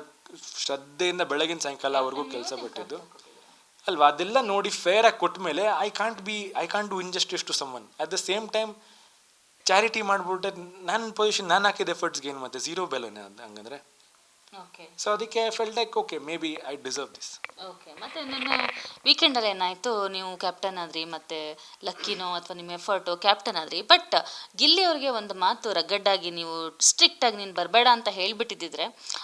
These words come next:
Speaker 2: ಅವ್ರು ಬರ್ತಿರ್ಲಿಲ್ಲ ಕ್ಯಾಪ್ಟನ್ ರೂಮ್ ಒಳಗಡೆ, ಅದು ಕ್ಯಾಪ್ಟನ್ ರೂಮ್‌ಗೆ ಬೀಗ ಬೀಳ್ತಾನೂ ಇರ್ಲಿಲ್ಲ. ಅದಾದ್ಮೇಲೆ ಲಕ್ಸುರಿ ಟಾಸ್ಕಲ್ಲಿ ನಿಮ್ಮ,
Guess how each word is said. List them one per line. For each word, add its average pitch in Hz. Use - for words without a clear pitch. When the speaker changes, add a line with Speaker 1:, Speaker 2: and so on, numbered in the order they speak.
Speaker 2:
ಅವ್ರು 214
ಬರ್ತಿರ್ಲಿಲ್ಲ 208
ಕ್ಯಾಪ್ಟನ್ 180
ರೂಮ್ 175
ಒಳಗಡೆ, 165
ಅದು 170
ಕ್ಯಾಪ್ಟನ್ 170
ರೂಮ್‌ಗೆ 180
ಬೀಗ 180
ಬೀಳ್ತಾನೂ 220
ಇರ್ಲಿಲ್ಲ. 156
ಅದಾದ್ಮೇಲೆ 269
ಲಕ್ಸುರಿ 233
ಟಾಸ್ಕಲ್ಲಿ 190
ನಿಮ್ಮ, 208